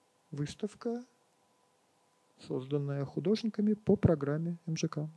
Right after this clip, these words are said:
Это вещи, а, Соколова, которые он делает, э, э, в период своего профессорства. Сначала инструкторство, потом профессорство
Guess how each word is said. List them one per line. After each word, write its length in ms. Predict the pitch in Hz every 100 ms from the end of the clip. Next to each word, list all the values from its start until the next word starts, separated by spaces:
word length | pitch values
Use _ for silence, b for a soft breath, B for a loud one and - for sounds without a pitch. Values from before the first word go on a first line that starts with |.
| _ _ _ _ _ _ _ - b b b b b b b b b b b b b b -
Это 320 | 196 - 180
вещи, 760 | 170 175 - - 160 143 147 135 B B
а, 220 | 131 131
Соколова, 720 | - - 156 151 165 202 240
которые 460 | 240 170 - 151 151
он 120 | 143
делает, 560 | 147 143 135 135 - - -
э, 760 | 135 131 131 131 131 131 131 123 127 _ -
э, 380 | 139 131 131 127 117
в 100 | -
период 460 | 151 139 127 120 -
своего 540 | - 131 131 131 127
профессорства. 920 | - 120 139 117 120 - - 127 127 - _ _ _ _ _ _ _ -
Сначала 400 | 131 135 123 127
инструкторство, 680 | 113 175 220 226 196 208 180
потом 260 | 135 131
профессорство 800 | - 135 147 117 123 - - 127